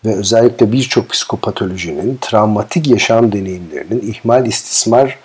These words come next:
çalışmalarının yürütülmesinde elbette özellikle yetişkin çalışmalarında geçmişe dönmeden, geçmişin yaralarını onarmadan bir ilerleme kaydedilmeyeceğini biliyoruz.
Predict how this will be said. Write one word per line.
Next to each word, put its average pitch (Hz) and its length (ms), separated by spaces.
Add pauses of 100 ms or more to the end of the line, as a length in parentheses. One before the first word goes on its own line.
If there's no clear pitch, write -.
(340)
çalışmalarının 110 960
yürütülmesinde 92 1080 (580)
elbette 127 720
özellikle 101 380
yetişkin - 460
çalışmalarında 98 920
geçmişe 107 680
dönmeden, 113 840
geçmişin 110 680
yaralarını 98 520
onarmadan 113 800 (920)
bir 110 140
ilerleme 113 540
kaydedilmeyeceğini 110 1040
biliyoruz. 113 760